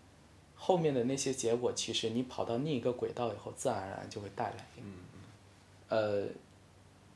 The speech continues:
Speaker 1: 但我不认为所有的行业都适用，但是在内容这个行业里面可能会适用。呃，做内容这个东西就很奇妙，你似乎说你拍视频吧，好像很多东西都演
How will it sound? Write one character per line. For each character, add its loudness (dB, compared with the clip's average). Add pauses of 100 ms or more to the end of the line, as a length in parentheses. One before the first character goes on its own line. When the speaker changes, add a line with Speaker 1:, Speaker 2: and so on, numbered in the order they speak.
(140)
Speaker 1:
但 8
我 6
不 0
认 6
为 4
所 4
有 4
的 0
行 -6
业 4
都 -4
适 -2
用， -4
但 -4
是 -2
在 0
内 2
容 0
这 0
个 0
行 -10
业 -4
里 -8
面 -10 (480)
可 -10
能 -6
会 -4
适 0
用。 -4 (840)
呃， -4 (1500)
做 0
内 4
容 4
这 4
个 6
东 2
西 0
就 2
很 -4 (140)
奇 -2
妙， -2 (1120)
你 -4
似 2
乎 4
说 8
你 4
拍 0
视 2
频 -4
吧， 2
好 -2
像 -2
很 -6
多 -4
东 0
西 -2
都 2
演 0